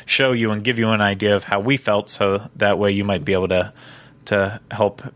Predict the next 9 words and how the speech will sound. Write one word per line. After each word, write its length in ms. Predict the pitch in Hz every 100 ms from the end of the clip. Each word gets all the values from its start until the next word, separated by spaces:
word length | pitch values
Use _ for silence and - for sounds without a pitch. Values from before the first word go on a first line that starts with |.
| - _ - _ _ 127
easily 440 | 117 107 107 107
inform 380 | 101 - 110 104
your 160 | 120
decision 400 | 120 - 104 95
on 120 | 95 95
what 120 | 98
to 80 | -
do. 240 | 92 107
But, 300 | 143 92 101